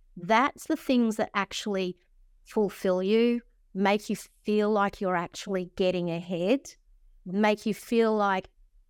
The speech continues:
"Yeah, all right, I achieved something today," or, "I did something great that I wanted to get done, ticked off my list,"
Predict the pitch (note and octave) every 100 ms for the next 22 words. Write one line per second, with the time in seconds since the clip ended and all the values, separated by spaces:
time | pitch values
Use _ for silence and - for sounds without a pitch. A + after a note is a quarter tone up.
0 | - G3 C#4+ C4+ A#3 A3+ B3 B3+ A3+ F3+
1 | - - B3+ A#3+ - - G#3 G3+ F#3+ G3
2 | G3 G3 F#3+ F#3 F3 F3 - A3 - -
3 | G#3 F3 F3+ F3 F3 F#3+ G3 G3 - F#3+
4 | E3+ E3 F3+ F#3 F3+ - F3 D#3 - G3
5 | G3 F#3+ F#3+ F#3 G3+ - F#3 E3+ E3 E3+
6 | F3+ F#3 -